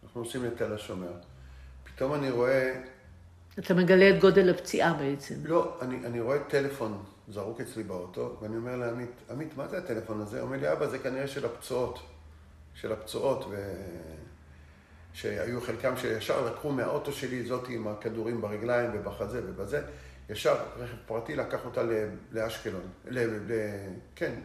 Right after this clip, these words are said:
Speaker 1: לאשתי-, לברזילי שם."
Speaker 2: לברזילי, כן,
Speaker 1: כן.
Speaker 2: לאשקלון.
Speaker 1: ופצועה אחרת,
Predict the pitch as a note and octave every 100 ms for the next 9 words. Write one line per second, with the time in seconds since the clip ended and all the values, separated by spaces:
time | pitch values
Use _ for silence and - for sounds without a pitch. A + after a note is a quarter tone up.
0 | - - - - C3+ - - - - -
1 | - - - G#2+ G2+ G#2+ A#2 B2 - G3+
2 | E3 E3+ D#3+ E3+ D#3+ C#3 C3 - D3 C#3
3 | C#3+ - D#3 C3+ B2+ C3 - - - A#2
4 | A#2 A#2 - - C#3+ C#3+ D3+ C#3+